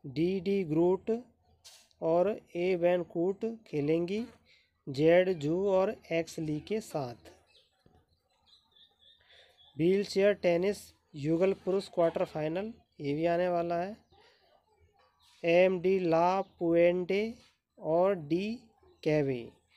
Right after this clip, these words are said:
खेलेंगी टी एगवारिक और एम स्केफर्स के साथ। व्हीलचेयर टेनिस पुरुष युगल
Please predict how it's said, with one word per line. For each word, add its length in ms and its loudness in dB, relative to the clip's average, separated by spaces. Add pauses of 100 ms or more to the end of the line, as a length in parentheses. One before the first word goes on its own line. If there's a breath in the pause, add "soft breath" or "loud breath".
(340 soft breath)
खेलेंगी 520 0 (160)
टी 320 -6 (240)
एगवारिक 680 0
और 420 -2 (200)
एम 260 -6 (180)
स्केफर्स 640 -6
के 160 -12
साथ। 500 -14 (2250 soft breath)
व्हीलचेयर 520 0
टेनिस 400 -2 (220)
पुरुष 320 -2
युगल 340 0